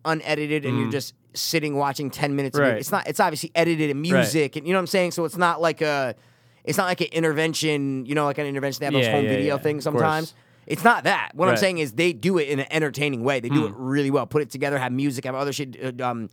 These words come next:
Speaker 1: transposing in. It's just a, it's very well done. It's a really well done documentary. But for me, looking at it, liking Dave Navarro, loving true crime, being an ex-drug addict, and seeing it,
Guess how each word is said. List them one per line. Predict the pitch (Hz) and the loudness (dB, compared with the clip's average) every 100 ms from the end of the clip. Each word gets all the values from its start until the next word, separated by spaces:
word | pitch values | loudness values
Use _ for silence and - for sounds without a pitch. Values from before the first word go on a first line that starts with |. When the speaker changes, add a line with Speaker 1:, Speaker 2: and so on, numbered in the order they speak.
| - - | -16 -4
Speaker 1:
transposing | 160 147 156 143 147 | 0 0 0 0 0
in. | 156 | -2
It's | 139 | -2
just | 156 | -4
a, | 156 127 | -4 -4
it's | 151 139 | -8 -6
very | 135 185 | -2 0
well | 160 139 143 | 2 0 0
done. | 123 123 101 | 0 -2 -4
It's | 131 | -8
a | |
really | 117 117 160 156 | -6 -2 0 0
well | 139 135 | 0 -2
done | 123 | -2
documentary. | 120 107 117 113 98 - - - - | -4 -4 -6 -6 -8 -10 -20 -8 0
But | 151 - | 0 0
for | - 160 | 0 2
me, | 156 196 170 | 4 2 2
looking | 147 175 165 151 | 2 2 2 0
at | 135 | 2
it, | 135 131 - _ _ _ - | 0 -2 -6 _ _ _ -10
liking | 101 160 180 175 | -2 0 0 -2
Dave | 170 | 0
Navarro, | 165 147 131 131 - - | 2 2 2 -2 -6 -6
loving | 123 143 160 | -2 0 -2
true | - 160 | -4 -4
crime, | 156 135 131 123 - _ _ - | 0 0 0 -4 -8 _ _ -4
being | 147 165 | -2 0
an | 139 | -2
ex-drug | 151 - 143 131 | -2 -2 -2 0
addict, | 127 123 120 - _ _ - | 0 -2 -6 -10 _ _ -6
and | 139 135 131 123 120 117 - _ _ _ _ | -2 2 2 0 -2 -4 -8 _ _ _ _
seeing | - - - 208 254 160 | -4 -2 2 4 4 2
it, | 117 101 - | -2 -8 -10